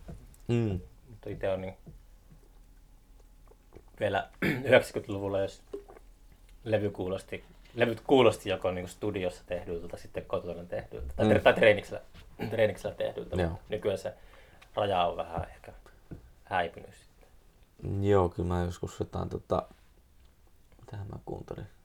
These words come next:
Speaker 1: Ariel Pinkin tota... Mikäs se on se?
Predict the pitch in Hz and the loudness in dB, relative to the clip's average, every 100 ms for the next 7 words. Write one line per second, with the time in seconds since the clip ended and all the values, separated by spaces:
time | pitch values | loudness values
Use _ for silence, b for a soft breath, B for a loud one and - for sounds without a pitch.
0 | - 113 107 95 - 92 90 82 69 - | -10 -2 0 0 0 0 0 -4 -10 -10
1 | - 64 - - - - - - - - | -8 -8 -10 -20 -20 -20 -20 -20 -20 -20
2 | - - - _ _ - 101 - - - | -20 -20 -20 _ _ -18 -14 -10 -10 -10
3 | - - - | -10 -12 -14